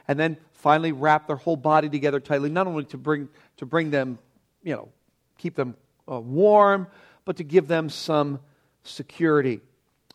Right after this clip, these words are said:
Just like every other child, only this child was laid in a manger, a, a,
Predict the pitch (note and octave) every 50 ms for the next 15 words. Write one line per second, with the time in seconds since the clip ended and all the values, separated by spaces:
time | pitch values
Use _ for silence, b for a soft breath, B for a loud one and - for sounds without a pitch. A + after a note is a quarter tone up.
0 | _ - G#3 - - A3+ G#3+ F3+ G#3 G3 F3 F3+ F3 E3 C#3+ D3+ C#3+ - D#3 C#3+
1 | C3 C3+ D3 D3+ D3+ D3+ C#3+ E3 G#3+ G#3+ - - - D#3+ C#3 C3+ C#3 C#3 C#3+ D3
2 | B2 - C#3+ C#3+ C#3+ D3 D3 C#3+ D3 D3 D3 D3 D3+ D3+ D#3 D3+ C#3+ A#2 B2+ A#2+
3 | B2+ C3 - _ _ _ - D#3+